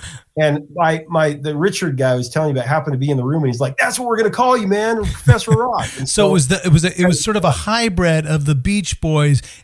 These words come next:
Speaker 2: and, uh, your producer, uh, sort of
Speaker 1: Yeah.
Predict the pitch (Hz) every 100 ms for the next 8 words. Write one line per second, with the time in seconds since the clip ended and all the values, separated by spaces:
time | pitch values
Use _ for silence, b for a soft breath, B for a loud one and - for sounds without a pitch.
0 | - 160 156 151 139 165 156 143 - 175
1 | 165 147 143 - 151 160 151 160 151 -
2 | 170 156 139 139 151 143 151 147 120 _
3 | b 185 120